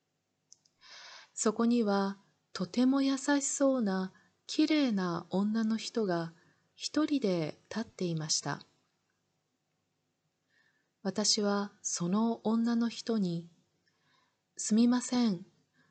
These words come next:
ご出身は沖縄なんですか？」と聞きました。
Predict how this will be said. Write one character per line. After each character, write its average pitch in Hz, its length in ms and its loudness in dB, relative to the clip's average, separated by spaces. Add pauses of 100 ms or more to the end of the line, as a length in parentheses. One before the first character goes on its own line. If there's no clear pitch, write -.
(120)
ご 202 120 2
出 240 160 2
身 277 480 0
は 269 300 0 (220)
沖 170 260 -2
縄 285 300 0
な 294 180 -2
ん 262 60 -2
で 170 100 -4
す - 120 -14
か？」 180 320 -6 (840)
と 277 160 -2
聞 208 200 -10
き - 140 -4
ま 196 160 0
し - 120 -2
た。 165 240 -6